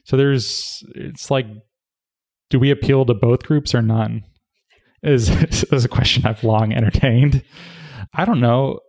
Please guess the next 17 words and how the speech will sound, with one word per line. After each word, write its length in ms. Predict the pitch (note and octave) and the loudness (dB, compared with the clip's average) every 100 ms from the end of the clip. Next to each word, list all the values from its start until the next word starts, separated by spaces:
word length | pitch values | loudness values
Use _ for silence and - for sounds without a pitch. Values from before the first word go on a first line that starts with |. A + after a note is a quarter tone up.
| - | -12
Uh, 220 | B2+ B2+ - | -6 -4 -2
I 140 | C3 | -2
think 300 | - D#3+ - | -2 -4 -2
markets 340 | A2+ B2 C3+ | -2 -2 -4
can 140 | - B2 | -2 0
be 260 | A#2 A#2 | 2 0
super 360 | A2 - B2 A#2 | -2 -4 -2 -4
powerful 880 | - A2+ A2 B2+ - B2+ B2 B2+ C3+ D3+ | -2 -2 0 0 -2 -4 -4 -6 -8 -4
and 500 | B2+ A#2 A#2 A2+ G#2 | -2 0 -2 -4 -2
good 260 | B2 B2+ | 0 2
if 140 | A#2 - | 0 -2
they're 200 | A2+ A2 | -2 -4
designed 540 | G#2+ A#2 A2 A#2 B2 | -2 -2 -2 -2 -2
well. 480 | A2+ A#2 A#2+ A#2 - _ _ _ _ | -2 -2 -4 -8 -14 _ _ _ _
And 500 | B2+ A#2+ A#2+ A#2+ G#2+ _ _ _ | -8 -4 -4 -6 -12 _ _ _
I 100 | A2 | -10
think 460 | - D#3+ D#3+ - | -6 -4 -4 -8